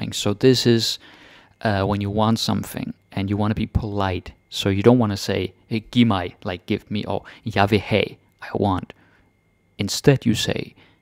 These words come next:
"Jeg vil bede om," or "Jeg vil gerne bede om," right? Or "Må jeg bede om?" You could also say that so, like, "May I ask for?" It's very polite. And yeah, you can use it in, in some restaurants, um, with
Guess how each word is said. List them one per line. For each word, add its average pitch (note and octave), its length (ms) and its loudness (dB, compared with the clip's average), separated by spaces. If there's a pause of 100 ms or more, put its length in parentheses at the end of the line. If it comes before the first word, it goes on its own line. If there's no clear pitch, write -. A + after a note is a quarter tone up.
(140)
"Jeg G2+ 300 0
vil G#2 100 2
bede A2+ 300 2
om," F#2+ 220 -4
or G#2+ 120 -2
"Jeg G2 200 -4
vil - 140 -8
gerne G#2 340 0
bede - 320 -4
om," - 140 -12 (380)
right? G2+ 280 -8 (520)
Or G2+ 100 -4
"Må G#2+ 200 2
jeg C#3+ 180 4
bede - 200 -2
om?" - 100 -8
You - 60 -2
could G#2 180 2
also A2+ 180 -2
say G#2 220 -2
that G2 260 -8 (520)
so, - 120 -12
like, F#2 200 -4
"May G#2 240 0
I G#2 100 0
ask F#2 400 -6
for?" - 380 -12 (400)
It's A#2+ 140 -6
very A2 260 4
polite. - 500 -2 (380)
And A2 240 6
yeah, B2 120 12
you A2 120 10
can A2+ 160 2
use G#2 260 4
it G#2 140 6
in, G2 300 -4 (120)
in G#2 80 -8
some G#2 280 -4
restaurants, G#2 800 0
um, - 580 -12
with - 240 -14